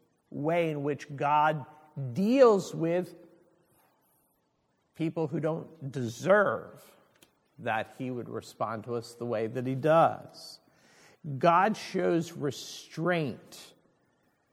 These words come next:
and bears with us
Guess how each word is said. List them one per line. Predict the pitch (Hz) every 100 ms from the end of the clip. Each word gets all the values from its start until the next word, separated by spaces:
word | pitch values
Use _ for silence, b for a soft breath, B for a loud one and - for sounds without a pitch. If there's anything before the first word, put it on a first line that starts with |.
| _ _ _ _ 139
and | 147 143 127 117
bears | 170 190 214 185 156
with | 143 120
us | 107 98 117 - - - -